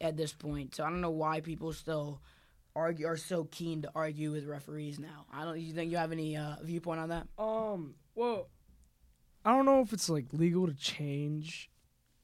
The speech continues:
Speaker 2: Uh, I mean, you could see a replay and change a call, but, uh, I don't know why they argue with it. To be honest, I just feel like that's, that's always been in the league, to disagree with the ref. Uh,
Speaker 1: Yeah.
Speaker 2: because when you know, when you, like, you as yourself as a player, if you get a call on you in clutch time, or,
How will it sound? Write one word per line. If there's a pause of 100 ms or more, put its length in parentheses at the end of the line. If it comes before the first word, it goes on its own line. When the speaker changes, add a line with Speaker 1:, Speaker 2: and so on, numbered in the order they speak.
(240)
Speaker 2:
Uh,
I
mean,
you
could
see
a
replay
and
change
a
call,
but, (100)
uh,
I
don't
know
why
they
argue
with
it. (520)
To
be
honest,
I
just
feel
like
that's,
that's
always
been
in
the
league, (200)
to
disagree
with
the
ref. (640)
Uh,
Speaker 1:
Yeah.
Speaker 2:
because (440)
when
you
know,
when
you,
like,
you
as
yourself
as
a
player,
if
you
get
a
call
on
you
in
clutch
time,
or,